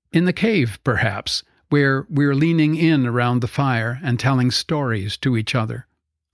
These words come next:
Michael Trotta left his teaching job to pursue his passion for something he felt had the power to change lives, the myths and stories we tell ourselves.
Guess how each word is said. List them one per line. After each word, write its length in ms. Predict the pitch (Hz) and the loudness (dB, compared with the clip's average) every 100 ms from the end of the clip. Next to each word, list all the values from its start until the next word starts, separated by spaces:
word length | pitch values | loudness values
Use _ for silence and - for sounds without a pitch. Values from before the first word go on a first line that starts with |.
| - - - - | -20 -20 -14 0
Michael 360 | 175 208 240 | 0 2 0
Trotta 440 | - 165 147 127 127 | 0 2 4 2 2
left 320 | 156 185 - | 2 0 -2
his 140 | 196 | -2
teaching 460 | - 175 147 147 139 | 0 -2 2 2 2
job 360 | 127 117 120 - | 2 2 -2 -4
to 80 | |
pursue 440 | 135 131 - 185 202 | -4 -2 0 2 2
his 180 | 185 - | 2 0
passion 520 | - 135 127 - 135 | 0 0 2 0 0
for 160 | - | 0
something 440 | 131 - 135 147 131 | -2 0 0 0 0
he 240 | - 214 | 2 0
felt 380 | 208 123 120 120 - - | 2 0 0 -4 -14 -14
had 280 | - 139 139 | 0 2 2
the 80 | 143 | 0
power 380 | - 139 123 131 | -2 0 2 0
to 100 | 127 | 0
change 400 | - 131 120 117 | 0 0 0 0
lives, 520 | 127 127 104 104 101 - _ _ _ _ | 2 2 0 -2 -6 -12 _ _ _ _
the 100 | - | 0
myths 500 | 139 156 185 180 156 - | 2 4 2 2 -2 -2
and 160 | 139 143 | 0 0
stories 680 | - 170 156 120 104 101 - | -2 0 0 0 -2 -6 -4
we 120 | 135 | -4
tell 260 | 127 151 165 | -2 0 0
ourselves. 640 | 117 107 123 107 90 - | 0 0 -2 -2 -8 -12